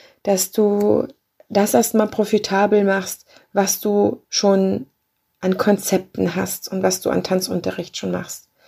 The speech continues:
Und wenn du zu dem Schluss kommst, dass wir beide zusammenarbeiten sollten, dann schau in die Shownotes,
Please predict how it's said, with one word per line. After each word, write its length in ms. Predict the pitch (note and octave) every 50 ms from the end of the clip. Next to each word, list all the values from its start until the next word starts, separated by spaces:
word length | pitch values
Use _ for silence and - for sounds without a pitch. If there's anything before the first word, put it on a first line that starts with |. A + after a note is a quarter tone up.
| - - - - - - - - - - - _ _ _ _ _
Und 540 | G#3 G3+ G3+ G3+ G3+ G3+ F#3+ - - _ _ _ _ _ _ _ _ _ _ _ _ _
wenn 320 | F#3 G3 G#3 A#3 B3 B3+
du 420 | B3 A3+ G3 F3+ F3 F#3 F#3 _ _ _ _
zu 180 | _ - - A3
dem 120 | G#3 G#3
Schluss 420 | G3+ - - - B3+ C4+ C4 - -
kommst, 500 | - B3 G#3+ F#3 F#3 F#3 - _ _ _ _
dass 260 | - G#3 G#3 - -
wir 180 | A3 A#3+ C4 B3
beide 280 | A#3+ A3 G3+ G3+ F#3+
zusammenarbeiten 800 | F#3 - - F3 F3 F3+ E3+ E3+ - E3+ - F3+ F3 F3 - F3+
sollten, 420 | E3+ - F3 F3 F3+ F3 G#3 G#3+ _ _ _ _ _ _ _ _ _ _ _ _ _ _ _ _ _ _ _ _ _
dann 400 | G3+ F#3+ G3 G#3 G#3 G#3+ A#3+ A#3+
schau 240 | - - - G3 F#3+
in 80 | G3 G3+
die 120 | F#3+ A3
Shownotes, 680 | A3 - G#3 F#3+ F#3+ F#3 F#3 F#3 F#3+ F#3 - - -